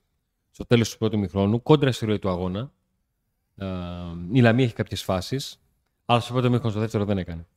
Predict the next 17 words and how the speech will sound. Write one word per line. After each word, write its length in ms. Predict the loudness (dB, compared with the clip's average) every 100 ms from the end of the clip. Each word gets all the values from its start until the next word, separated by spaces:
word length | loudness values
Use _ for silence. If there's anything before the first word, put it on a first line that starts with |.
| _ _ _ _ _ _ _ _ -8
Στο 120 | 0
δεύτερο, 540 | 0 2 -2 -2 -8 _ _ _ _ _ _ _
εκεί 300 | -10 -10 -8
που 120 | 0
η 40 | 2
Λαμία 300 | 4 2 0
πίστεψε 480 | 0 0 -2 -2
ότι, 120 | -2 0
"Ξέρεις 240 | -2 0
τι, 280 | -2 -4 -8 _ _ _ -20 _ _
μπορώ 260 | 2 6 6
να 80 | 4
τους 100 | 2
κάνω 200 | 0 0
φάση", 480 | 0 -4 -4 -10 -10 _ _ _ _ -6
ο 100 | -2
παοκ 260 | 4 4